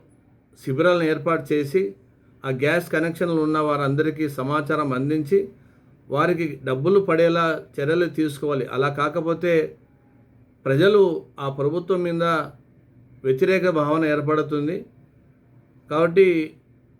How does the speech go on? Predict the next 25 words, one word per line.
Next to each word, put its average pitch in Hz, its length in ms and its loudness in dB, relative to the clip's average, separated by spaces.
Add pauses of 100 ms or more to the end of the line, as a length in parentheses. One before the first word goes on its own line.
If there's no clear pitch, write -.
(120)
ఒక్కసారి 175 440 2
మీరు 180 180 2
ఆలోచన 165 500 2
చేయాలని 151 760 -2
మేము 139 260 -4
కోరుతున్నాం. 139 480 -2 (640)
ఏదో 151 220 2
పార్టీలో 165 640 0
ఉన్నామనే 165 500 -2
మాట 151 340 -4
కాదు, 143 420 -2 (760)
కానీ 170 300 2
వస్తున్న 143 460 0
ఆరోపణలు 170 600 2
ఒకసారి 165 380 -2
ఆలోచన 156 420 0
చేయాలని 147 840 0 (220)
మేము 135 160 -4
కోరుతూ, 139 520 -4 (680)
ఏ 147 140 4
ప్రభుత్వమైనా, 160 720 -2
ఏ 143 180 4
పార్టీ 151 360 -2
అయినా 156 160 0
సరే, 147 440 -2